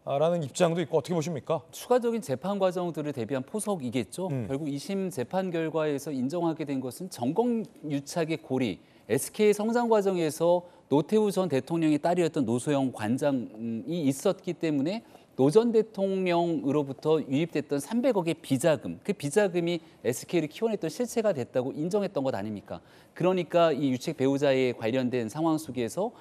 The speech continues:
Speaker 2: 그 이혼 소송으로 인한 그 막대한 돈을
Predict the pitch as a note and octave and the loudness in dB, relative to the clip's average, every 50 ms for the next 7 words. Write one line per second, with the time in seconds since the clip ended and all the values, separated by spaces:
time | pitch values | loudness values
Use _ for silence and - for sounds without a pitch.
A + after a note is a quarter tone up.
0 | - - - _ - - D3 D3 B2 E3+ F#3+ G#3+ A3+ G#3 G#3+ G3+ - G3+ G3 F#3 | -20 -20 -20 _ -8 -2 -2 0 0 2 0 0 0 0 -2 -2 -2 -2 0 0
1 | F3+ F3 F3 E3+ C#3 - C#3+ C3+ C#3+ D3+ D#3 D3+ C3+ - - C3 A#2+ - A2+ - | 2 2 2 0 0 0 2 4 4 4 4 2 0 -4 -6 -8 -8 -8 -8 -8
2 | - - - G#3+ G#3+ G3 F3 D3 C3+ C3 B2+ C3 C3+ C3+ B2+ B2 | -6 2 2 4 4 2 0 -2 0 2 2 2 2 2 0 -2